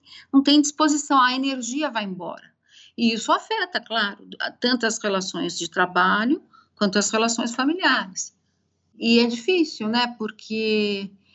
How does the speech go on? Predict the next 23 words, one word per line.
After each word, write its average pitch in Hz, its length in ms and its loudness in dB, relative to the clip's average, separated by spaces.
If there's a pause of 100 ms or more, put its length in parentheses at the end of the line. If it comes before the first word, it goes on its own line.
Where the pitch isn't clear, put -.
(420)
não 214 180 4
é 247 120 4
tão 269 180 0
simples 285 540 0
tratar, 240 640 0
né? 320 260 -8 (400)
E 220 80 0
também 240 480 4
os 226 140 -2
remédios 214 480 -2
também, 190 680 -4
às 202 160 -2
vezes, 196 180 -6
têm 185 160 -8
alguns 185 300 -6
efeitos 180 320 -6
adversos, 254 600 0
a 196 40 -6
gente 190 280 -10
tem 190 100 -10
que 185 100 -16
ver 190 140 -16
o 185 60 -16